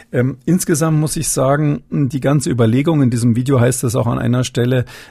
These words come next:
dass die Wahrscheinlichkeit, wenn man unter fünfundsechzig ist, zu sterben, nur eins zu zwanzigtausend wäre. Äh, diese ganzen Daten sind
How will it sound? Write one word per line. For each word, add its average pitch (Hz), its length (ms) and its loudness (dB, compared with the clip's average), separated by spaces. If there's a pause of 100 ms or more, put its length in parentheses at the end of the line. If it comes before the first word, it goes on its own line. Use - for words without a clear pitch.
dass 123 140 -4
die 120 140 -4
Wahrscheinlichkeit, 127 760 2
wenn 120 100 2
man 120 160 4
unter 123 300 0
fünfundsechzig 120 720 0
ist, - 180 -8
zu - 100 -8
sterben, 127 380 -4
nur 120 180 -2
eins 123 240 -6
zu 117 100 -10
zwanzigtausend 120 840 -6
wäre. 107 360 -4 (580)
Äh, 127 240 2 (120)
diese 151 240 -4
ganzen 143 440 0
Daten 135 480 0
sind 139 420 0